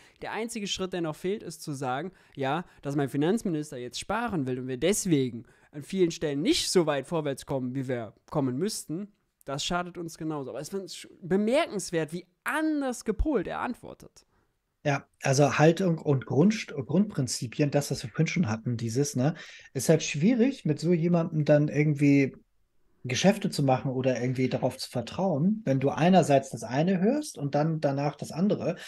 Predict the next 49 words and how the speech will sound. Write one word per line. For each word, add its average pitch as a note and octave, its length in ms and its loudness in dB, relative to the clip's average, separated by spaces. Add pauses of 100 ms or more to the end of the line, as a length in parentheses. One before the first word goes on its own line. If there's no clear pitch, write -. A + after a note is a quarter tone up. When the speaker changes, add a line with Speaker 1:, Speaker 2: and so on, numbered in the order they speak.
(220)
Speaker 2:
weil D3 340 6
der, C3+ 300 -2
der, C#3+ 440 -4 (380)
hier F#3 280 6
argumentiert D#3+ 460 6
auf C#3+ 180 0
Vernunft D3+ 600 4
und C#3+ 120 -2
sonst D#3 280 0
argumentiert D3 720 2
er D3 60 0
ideologisch, B2+ 720 0
also B2 180 -2
im A#2+ 60 -2
Sinne C#3+ 260 4
von, D3 360 4 (300)
ähm, D3 360 4
dass C#3+ 200 2
er D#3 60 8
irgendwie C#3+ 180 2
so C3+ 80 2
eine, C3+ 220 2 (200)
so C#3 100 -4
eine C3+ 100 2
komische F3 520 4
Welt E3+ 300 4
hat, - 160 0
wo D3+ 120 0
nichts E3+ 320 0
mit D3+ 160 0
nichts G#3+ 240 2
zu G3+ 80 -2
tun G3+ 240 4
hat, F#3 160 4
wo D#3 60 4
nur D3+ 120 6
so C#3 80 0
Schlagwörter G3 680 4
funktionieren F#3 560 2
nach D#3 140 2
dem D3 140 0
Motto, C#3 200 0
Steuern C#3+ 400 4
sind A#2 180 -4
Raub F3+ 340 8
und D3+ 120 0
deswegen C#3 300 0
blöd. C3+ 300 6
Speaker 1:
Ja. G#3 120 4